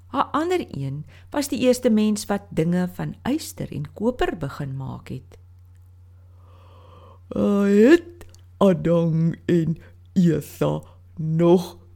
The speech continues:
Speaker 2: kinders gehad?
Speaker 1: Ja, Adam en Eva het toe nog baie seuns en dogters gehad. Een seun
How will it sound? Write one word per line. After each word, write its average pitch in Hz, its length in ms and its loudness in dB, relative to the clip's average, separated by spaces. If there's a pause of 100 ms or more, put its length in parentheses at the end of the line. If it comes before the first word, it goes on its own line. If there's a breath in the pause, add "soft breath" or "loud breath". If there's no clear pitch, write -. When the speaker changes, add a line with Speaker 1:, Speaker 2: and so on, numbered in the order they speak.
(160)
Speaker 2:
kinders 160 720 2
gehad? 190 1040 4 (540 soft breath)
Speaker 1:
Ja, 175 680 -6 (480 soft breath)
Adam 339 500 -6
en 370 300 -8
Eva 156 540 -8 (180 soft breath)
het 262 220 -6
toe 302 140 -2
nog 330 280 -4 (120)
baie 311 580 0
seuns 139 520 -6
en 143 160 -8
dogters 139 480 -10
gehad. 139 540 -16 (840)
Een 196 340 0
seun 131 500 -10